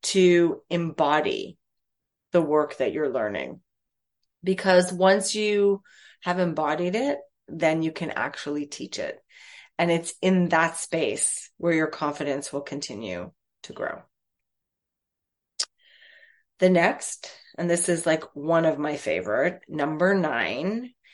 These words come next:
is visualization. Visualize, visualize, visualize. So a lot of what I talk about is visualize the future version of yourself. So on the other side of your fears,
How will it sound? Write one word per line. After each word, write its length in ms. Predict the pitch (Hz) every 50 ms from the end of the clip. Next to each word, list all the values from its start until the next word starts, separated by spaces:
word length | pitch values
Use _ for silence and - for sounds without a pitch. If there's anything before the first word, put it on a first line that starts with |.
| - - - - - _ _ _ -
is 500 | 180 180 180 180 175 175 175 170 - - - -
visualization. 1040 | - 180 165 151 165 160 151 147 147 147 - - - - - - 85 - - - - _ _ _ _
Visualize, 640 | - 175 175 180 185 180 175 175 170 170 170 170 - - _ -
visualize, 640 | 156 151 151 151 156 156 156 151 147 143 147 - - _ _ -
visualize. 680 | 143 131 127 131 123 107 - - - - - - - -
So 240 | - - - 170 165
a 20 |
lot 300 | 165 170 175 170 175 185
of 100 | 190 190
what 120 | 208 208 214
I 80 | 214
talk 280 | 208 - 190 165 160 -
about 420 | 160 165 160 160 156 160 151 - -
is 500 | 165 160 156 156 156 151 147 147 - - - - - - - - - - - - - - - _ _ _ _ _ _
visualize 680 | 175 185 208 214 214 240 240 233 226 214 214 214 208 208
the 160 | - 196 190
future 680 | 190 - - - 190 196 190 - - 208 202 208 196 175
version 520 | 160 165 160 151 156 165 160 160 156 156
of 220 | - - 147 143
yourself. 760 | 143 147 143 143 143 - - 104 92 - - - - - - - _ _ _ _ _ _ _ _ _ _ -
So 280 | - - - 170 160
on 180 | - - 180 185
the 180 | 180 180 - -
other 280 | - 180 190 208 220
side 400 | 226 - - 180 175 175 175 170
of 120 | 175 170 170
your 180 | 175 180 180
fears, 960 | 180 - - - 170 156 156 143 147 147 165 185 208 226 - - - - -